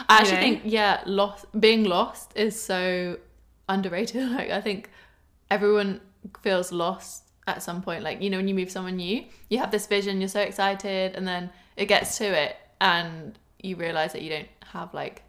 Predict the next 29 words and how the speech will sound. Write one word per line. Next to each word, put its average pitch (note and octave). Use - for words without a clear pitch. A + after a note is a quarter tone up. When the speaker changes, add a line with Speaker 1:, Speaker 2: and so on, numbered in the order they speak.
Speaker 1:
that -
many F#3
close F3+
friends, E3+
and G#3+
then F#3+
you're, D#3+
I G3
don't F#3+
know, F3+
it D#3+
feels F3+
a -
bit -
Speaker 2:
Even, F4
yeah, A3
even, A#3
like, D#4+
your, D4+
like, A#3
I A#3
felt G3
like F#3
I F3
went F#3
through F3
the G3
first F#3+
year, F3